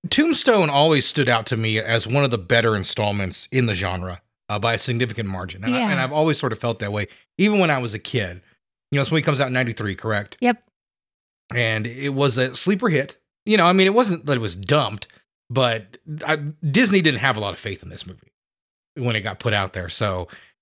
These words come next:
Speaker 1: this movie really found its following when it got to home video and when it got to, when it got to T V. 'Cause that's, I remember we watched the V H S of it, and, you know, this was just long enough to be on one V H S, and I made that
Speaker 2: Yeah.
Speaker 1: joke.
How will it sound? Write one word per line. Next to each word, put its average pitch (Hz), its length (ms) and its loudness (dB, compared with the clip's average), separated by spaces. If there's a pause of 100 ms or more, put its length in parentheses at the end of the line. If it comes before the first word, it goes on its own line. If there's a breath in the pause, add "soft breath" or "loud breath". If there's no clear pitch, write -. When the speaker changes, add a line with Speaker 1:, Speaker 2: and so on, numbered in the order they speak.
Speaker 1:
this 202 200 4
movie 196 200 2
really 151 240 2
found 131 300 2
its 120 120 -2
following 113 480 -2
when 104 80 -4
it 95 80 -8
got 127 200 2
to 123 80 -6
home 127 180 -2
video 104 400 -2
and 101 120 -6
when 98 100 -2
it 92 40 -2
got 104 240 -2
to, 90 460 -4 (320)
when 123 140 0
it 110 40 0
got 107 160 0
to - 80 -12
T 104 160 -6
V. 95 140 -6
'Cause 107 80 -6
that's, 151 160 2
I 175 40 2
remember 139 260 0 (360 loud breath)
we 185 100 4
watched 202 280 4
the 165 80 2
V 147 200 0
H 135 180 2
S 127 200 2
of 104 140 0
it, 101 180 -4
and, 107 320 -4
you 120 100 -2
know, 117 60 0
this 127 120 0
was 131 100 -2
just - 180 -2
long 117 180 2
enough 113 140 -2
to 92 60 -8
be 120 180 0
on 104 140 -2
one 95 140 -4
V 95 180 -6
H 92 180 -6
S, 98 160 -4
and 107 80 -6
I 107 40 -2
made 107 160 -2
that 101 100 -4
Speaker 2:
Yeah. 220 300 2
Speaker 1:
joke. 185 80 -4